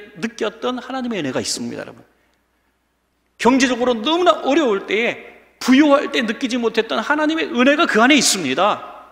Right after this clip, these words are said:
그러므로 그 하나님의 은혜를 애통의 순간을 통하여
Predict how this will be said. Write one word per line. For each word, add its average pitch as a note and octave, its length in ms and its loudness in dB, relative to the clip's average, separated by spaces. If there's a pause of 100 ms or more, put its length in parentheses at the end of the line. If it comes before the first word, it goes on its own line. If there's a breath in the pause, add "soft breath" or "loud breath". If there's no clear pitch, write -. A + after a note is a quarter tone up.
(640)
그러므로 D4+ 560 0 (180)
그 F#4+ 200 4
하나님의 D#4+ 500 -4
은혜를 A3 460 -6
애통의 G#4 480 -2
순간을 D#4+ 480 -4
통하여 A3 600 -4